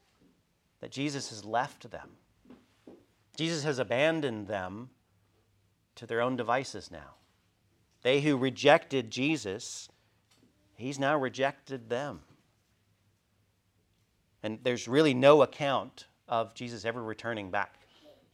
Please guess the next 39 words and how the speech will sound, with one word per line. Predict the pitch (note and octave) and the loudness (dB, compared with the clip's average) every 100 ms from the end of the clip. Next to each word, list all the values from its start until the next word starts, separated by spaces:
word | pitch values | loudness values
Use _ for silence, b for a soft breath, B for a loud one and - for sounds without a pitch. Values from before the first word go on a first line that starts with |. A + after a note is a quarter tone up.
| _ | _
to | G#2+ | -10
Nazareth. | G2 G#2+ F2+ D2 - _ _ _ _ _ _ _ _ _ _ _ _ _ _ _ _ _ _ _ _ - _ _ _ _ _ _ _ _ _ _ _ - | -6 -6 -6 -14 -20 _ _ _ _ _ _ _ _ _ _ _ _ _ _ _ _ _ _ _ _ -20 _ _ _ _ _ _ _ _ _ _ _ 0
That | B2 | 4
as | B2+ B2+ | 4 2
he | |
tells | C3 C#3+ D3 | 6 8 8
his | C#3 | 2
disciples | - B2 C#3 D3 C3 A#2 | -4 4 6 6 4 -2
later, | A2+ C#3 C3 A2+ B B B A#2+ | 2 4 4 0 B B B -4
"Dust, | C3+ C#3 - - | 0 0 0 -6
wipe | C#3+ C3+ D#3+ | 2 4 4
the | C3 | -2
dust | A2 C3+ D3 - | 2 2 2 -2
off | G2 A#2+ - | 0 0 -2
your | A#2 | -12
feet | - - E3 E3 | -14 -12 -12 -12
if | - - | -16 -10
you | B2+ | -4
are | A#2 | -4
rejected | G#2 F#2+ A#2+ - A#2+ | -6 -4 -4 -2 -8
in | A2 | -8
a | G#2 | -10
town | - A2+ A2+ A#2 | -6 -2 -2 -4
and | G#2+ | -6
you | A2+ | -8
never | G#2 A2 A2+ | -4 -4 -4
go | G#2+ G#2 | -6 -8
back | F2 F2+ | -10 -16
there." | D2 - - - - _ _ _ _ _ _ _ _ - | -20 -20 -20 -20 -20 _ _ _ _ _ _ _ _ -6
I | |
mean, | C3 | 0
think | E3 F3+ | 4 10
about | D3 C3+ | 10 10
what | C3+ E3 | 8 6
has | C#3 C#3+ | 6 2
happened. | D3 B2+ A2+ | 4 4 4
They | C3+ | 4
have | C#3+ C#3+ | 4 2
rejected | B2 G#2 C#3+ D#3 D3+ A#2+ | 0 0 0 0 -8 -12